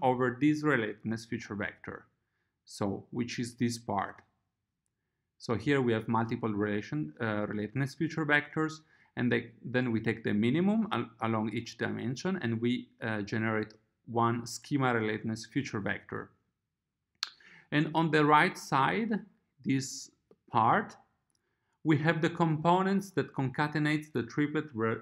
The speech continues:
relatedness future vector and the schema relatedness future vector to output the final predictor score of the input triplet. In our experiments, we use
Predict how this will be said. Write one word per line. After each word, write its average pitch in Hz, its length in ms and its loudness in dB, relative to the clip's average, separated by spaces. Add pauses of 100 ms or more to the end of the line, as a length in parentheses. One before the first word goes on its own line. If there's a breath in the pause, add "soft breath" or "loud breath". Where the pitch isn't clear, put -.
relatedness 117 600 0
future 170 300 0
vector 147 520 2
and 120 200 0
the 113 60 2
schema 131 520 0
relatedness 110 600 -2
future 180 320 0
vector 160 640 0
to 160 200 -4
output 135 380 -2
the 110 100 0
final 143 480 0 (200)
predictor 113 420 -4
score 151 580 0
of 131 200 -4
the 104 100 0
input 113 340 -4 (120)
triplet. - 400 -10 (3250)
In 156 80 4
our 214 220 6
experiments, 175 680 -2
we 151 120 4
use 135 260 2